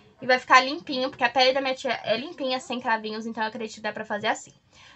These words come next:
Agora, daqui uns dias eu apareço aqui, a-, pra vocês alguns segundos, testando mais alguns truques. Até daqui a pouco.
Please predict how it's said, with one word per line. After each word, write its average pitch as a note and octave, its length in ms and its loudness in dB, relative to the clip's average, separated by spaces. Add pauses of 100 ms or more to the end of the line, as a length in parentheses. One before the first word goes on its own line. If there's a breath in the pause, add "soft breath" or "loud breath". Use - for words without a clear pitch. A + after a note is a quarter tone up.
(180 loud breath)
Agora, D#4+ 640 12
daqui C#4+ 340 4
uns D#4+ 160 -4
dias D4 240 0
eu D4+ 60 6
apareço C4+ 400 2
aqui, C4 360 -6
a-, A#3+ 120 -4
pra A#3 220 -2
vocês A#3+ 260 -2
alguns A#3+ 260 -2
segundos, A3+ 480 -6 (360 soft breath)
testando D#4 500 4
mais C4+ 300 8
alguns C4+ 300 0
truques. - 500 -14 (180)
Até B3 220 4
daqui - 160 -2
a A3 60 0
pouco. - 360 -4